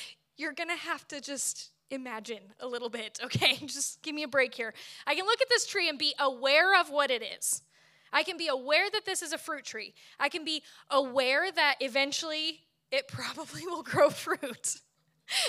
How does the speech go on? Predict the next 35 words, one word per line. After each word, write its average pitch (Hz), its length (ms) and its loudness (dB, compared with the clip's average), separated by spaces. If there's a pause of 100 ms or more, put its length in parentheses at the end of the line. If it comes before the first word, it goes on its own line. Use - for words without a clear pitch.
(120)
I 339 100 2
can 415 180 4
be 381 160 0
aware 320 480 2
of 359 100 -4
what 330 200 2
it 269 160 -4
does, 247 420 -2 (320)
right? 302 300 2 (840)
But 330 280 6 (480)
let's 330 240 -2
just 370 180 -4
imagine 311 460 -2
that 277 100 -10
this 262 160 -4
tree 254 220 -6
is 226 120 -4
fully 226 260 -12
grown. 226 360 -12 (440)
If 285 180 -4
I 302 120 4
sit - 560 -8 (120)
under 294 280 -4
this 247 220 -2
tree 254 260 -6
in 226 80 -6
its 226 160 -6
shade 208 400 -8 (680)
and 240 140 -12
read 240 180 -10
books, - 520 -8 (440)
if 262 140 -8
I 269 120 4
water 254 640 0
it 208 180 -6